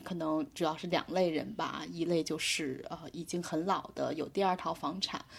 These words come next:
通常就是住在上东区，只是周一到周五，周末他们就会去郊外度假，那些人年纪很大。然后另一类人可能就是金融界的高管，然后他们的太太养几个孩子也不上班，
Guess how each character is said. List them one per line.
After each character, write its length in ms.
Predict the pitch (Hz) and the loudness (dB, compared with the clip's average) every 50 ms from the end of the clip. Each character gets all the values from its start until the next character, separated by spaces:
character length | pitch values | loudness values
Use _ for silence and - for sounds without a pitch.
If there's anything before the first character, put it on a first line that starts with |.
| - - - - - - - | -14 -14 -14 -16 -18 -12 -2
通 200 | - - 196 202 | 2 4 6 6
常 240 | - 196 165 156 165 | 6 4 4 2 2
就 120 | 185 180 | 0 0
是 160 | 175 - 175 | 0 0 -2
住 180 | - - 190 180 | 2 6 6 6
在 220 | 175 180 160 170 | 8 6 6 4
上 180 | 180 190 185 175 | 4 2 2 2
东 160 | 175 170 175 | 2 2 2
区， 260 | 175 - - 185 180 | 2 2 4 6 6
只 140 | 175 - 175 | 6 6 4
是 340 | - - - 190 175 165 156 - - _ - - _ _ - | 2 2 2 2 2 0 -2 -6 -16 _ -20 -20 _ _ 4
周 220 | - 196 190 190 | 8 10 10 10
一 140 | 196 190 190 | 10 8 6
到 160 | 190 180 175 | 6 6 6
周 180 | 175 - 180 175 | 6 6 8 8
五， 140 | 165 143 139 | 6 6 4
周 120 | - 180 | 2 0
末 140 | 180 180 170 | 0 0 0
他 140 | 165 170 165 | 0 -2 -2
们 100 | 165 165 | -2 0
就 100 | 160 160 | -2 0
会 160 | - 165 156 | 0 0 -2
去 140 | - - - | -2 -4 -2
郊 140 | - 170 165 | 2 2 4
外 160 | 175 180 170 | 4 4 2
度 160 | 175 190 185 | 2 0 -2
假， 320 | 185 - - 226 208 185 160 | 0 2 2 2 2 2 2
那 180 | 165 170 160 | 0 -2 -2
些 220 | - - - 180 151 | -2 -2 -2 -2 -4
人 240 | 143 143 - - 170 | -4 -6 -6 -4 -2
年 160 | 165 160 165 | -2 -2 -2
纪 100 | - 175 | -2 -4
很 140 | 156 151 - - | -4 -6 -6 -2
大。 180 | - 165 165 - - - - - - - - - - - - - - | 0 0 0 -2 -6 -14 -18 -18 -18 -18 -18 -18 -16 -18 -14 -2 4
然 140 | 185 180 | 6 8
后 80 | 190 196 | 8 10
另 240 | 214 254 262 233 190 | 12 12 12 12 10
一 60 | 175 | 6
类 180 | 170 170 165 160 | 4 2 2 2
人 220 | 156 156 160 165 | 2 0 0 0
可 100 | - 175 | -2 -2
能 180 | 165 160 156 165 | 0 0 0 0
就 120 | 175 175 | 0 0
是 120 | 170 175 | 2 0
金 300 | 175 - - 202 208 208 | 2 4 4 6 6 6
融 180 | 190 165 160 160 | 4 2 0 0
界 140 | - 196 185 | 2 2 2
的 100 | 170 160 | 2 2
高 220 | - - 160 160 | 0 2 0 2
管， 340 | - - 165 - - - 196 - - - - - - | 2 0 -2 -2 -2 -6 -12 -14 -18 -20 -20 -14 -8
然 100 | 190 175 | -6 -4
后 120 | 160 170 | -4 -4
他 160 | 170 - 185 185 | -2 0 0 2
们 60 | 175 | 2
的 40 | 170 | 2
太 220 | 175 - 196 196 | 2 4 4 4
太 160 | 185 - 180 165 | 4 4 0 -2
养 200 | 170 170 170 190 | 0 2 0 0
几 120 | - - | 0 -2
个 120 | - - - | -2 -4 -4
孩 240 | - - - - - | -4 -4 -6 -6 -4
子 180 | - - 175 | 0 2 2
也 80 | 160 - | 2 2
不 120 | - 180 | 2 4
上 220 | - - 190 175 165 | 4 4 4 4 -2
班， 300 | - 170 170 165 165 | 0 0 2 2 2